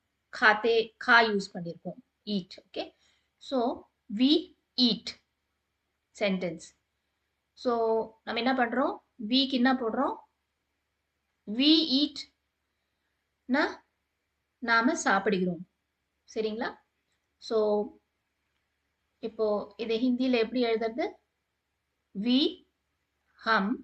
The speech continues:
ஈட்டோட verb root என்ன ஹிந்தியில? கா. So, கா ஆட் பண்ணிட்டோம். ஓகே,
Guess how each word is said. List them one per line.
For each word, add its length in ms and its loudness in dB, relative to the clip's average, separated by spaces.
ஈட்டோட 460 4
verb 300 2
root 140 -2
என்ன 200 -2
ஹிந்தியில? 520 0
கா. 480 2
So, 440 -4
கா 340 4
ஆட் 200 2
பண்ணிட்டோம். 420 -4
ஓகே, 340 -4